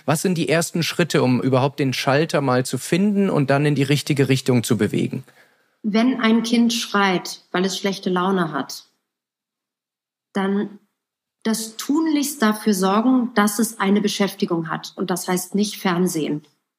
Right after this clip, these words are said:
Speaker 2: sondern sich mit dem
Speaker 1: Mhm.
Speaker 2: Kind beschäftigen und sagen, „Was ist jetzt dein Wunsch? Wir machen jetzt eine Stunde lang“, gut, bei Zweijährigen ist noch mal was anderes,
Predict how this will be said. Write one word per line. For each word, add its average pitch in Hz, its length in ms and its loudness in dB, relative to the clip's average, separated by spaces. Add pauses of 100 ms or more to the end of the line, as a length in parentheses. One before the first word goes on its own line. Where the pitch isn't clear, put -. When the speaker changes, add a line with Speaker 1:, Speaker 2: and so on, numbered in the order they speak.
(540)
Speaker 2:
sondern 208 380 2
sich 226 180 0
mit 220 160 4
dem 208 120 4
Speaker 1:
Mhm. - 40 0
Speaker 2:
Kind 214 220 4
beschäftigen 233 480 2
und 208 160 4
sagen, 196 380 2
„Was 226 260 0
ist - 260 -6
jetzt 208 360 -2
dein 180 280 0
Wunsch? 269 500 -2
Wir 196 120 2
machen 214 340 2
jetzt 190 360 -2
eine 247 260 0
Stunde 226 300 0
lang“, 196 280 0
gut, 160 220 -6 (360)
bei 180 120 -2
Zweijährigen 190 640 0
ist - 140 -4
noch 190 80 2
mal 185 120 2
was 165 180 -2
anderes, 233 300 2